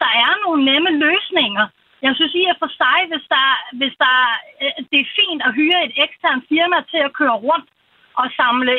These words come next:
efterladte cykler eller stjålne cykler op hister her, det synes jeg egentlig ikke nødvendigvis er en politiopgave, det skal løses. Men, men jeg synes også, man bliver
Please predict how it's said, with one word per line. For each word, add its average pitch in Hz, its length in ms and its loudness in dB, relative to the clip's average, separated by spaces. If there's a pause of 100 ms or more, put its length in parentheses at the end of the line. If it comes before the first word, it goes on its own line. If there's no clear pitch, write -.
(100)
efterladte 294 540 -2
cykler 311 340 0
eller 175 160 -4
stjålne 269 400 0 (100)
cykler 320 340 0
op 247 160 -4
hister 285 240 -2 (100)
her, 269 80 2 (120)
det 294 140 -6
synes 349 160 0
jeg 359 160 0
egentlig 311 360 0 (100)
ikke - 140 -6 (520)
nødvendigvis 311 540 0
er 330 40 0
en 302 180 -2
politiopgave, 262 840 0
det 247 120 -4
skal 226 160 -2 (160)
løses. 311 380 -2 (540)
Men, 269 140 2 (180)
men 247 160 0
jeg 233 100 -2 (100)
synes 339 220 0
også, 269 380 0 (120)
man 269 120 0
bliver 254 160 0